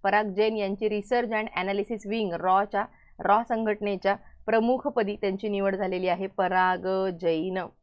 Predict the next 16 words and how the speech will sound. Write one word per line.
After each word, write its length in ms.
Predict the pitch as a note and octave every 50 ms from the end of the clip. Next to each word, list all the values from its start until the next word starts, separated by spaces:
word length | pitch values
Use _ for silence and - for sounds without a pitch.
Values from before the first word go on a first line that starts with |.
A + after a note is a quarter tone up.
| _ _ _ _ _ _ -
पंजाब 300 | G3+ G#3 G3+ G#3+ A3 G#3+ -
केडरचे 360 | A#3+ G#3+ G3 G#3 G3+ G3 A3+
आयपीएस 420 | G#3 G3 F#3+ F#3 - G3+ G#3 G3 G3+
अधिकारी 400 | G3 F#3 G3 G3 G3 F#3+ F#3 F#3+
आहेत 260 | F#3 F3+ F#3+ F#3 -
एकोणीसशे 460 | - F3+ - G3+ F#3+ F#3 F#3 - G3+
एकोणनव्वदच्या, 920 | E3+ E3 - - G3 F#3+ F#3+ F#3 F3+ F3+ F3 F#3 F3+ F3 - - F#3 F#3 - - - - - - -
अ, 420 | - E3 E3+ E3+ E3 E3 F3 F3 E3+ F3 F#3+ - - _ _ _ _ _ _ _ _ _ _ _ - - E3+
तुकडीचे. 440 | - G#3+ G3+ G3+ G3 G3+ - G#3 G#3 G3+ - _ _ _ _ -
वीस 260 | F#3 G#3+ B3+ B3 A#3+
वर्ष 200 | A3+ A3+ G#3+ G3+
त्यांनी 320 | B3+ G#3+ G#3+ G#3 G#3+ A3 G#3
रॉमध्ये 380 | G3+ G3 G3 G3+ G#3 G3+ G3+
काम 280 | G3+ - G3 G3+ G#3+ A3
केलेलं 360 | G#3 G#3+ G#3 G#3 G#3 G#3 G#3
आहे. 280 | G3+ G3 G3 G3+ G3